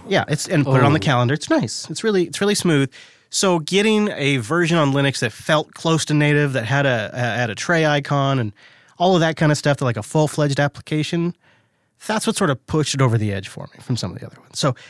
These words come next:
Speaker 1: we'll have a link into, uh, Todoist for Linux. There's a lot of them out there, but only one of them passed the Chris sniff test. So you gotta check that out.
Speaker 2: I mean, I know you're picky about these apps too, so you're pickier than I am. So
Speaker 1: Yeah.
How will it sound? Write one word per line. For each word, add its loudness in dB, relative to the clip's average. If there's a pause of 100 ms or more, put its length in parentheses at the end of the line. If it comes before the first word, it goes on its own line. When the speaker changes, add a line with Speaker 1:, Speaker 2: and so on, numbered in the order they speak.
(160)
Speaker 1:
we'll 2
have 4
a 2
link 0 (180)
into, 2
uh, 2
Todoist 2
for -2
Linux. -4 (1120)
There's 2
a 2
lot 4
of 2
them 2
out 0
there, 0 (640)
but 2
only 6
one 4
of 2
them 4
passed 0
the -4
Chris -6
sniff -4
test. -12 (300)
So -20
you -12
gotta -6
check -14
that -14
out. -20
Speaker 2:
I -6
mean, 0
I 2
know 4
you're 4
picky 0
about 2
these -2
apps -2
too, 0
so -6
you're -10 (140)
pickier 2
than 0
I 2
am. -14
So -8
Speaker 1:
Yeah. -10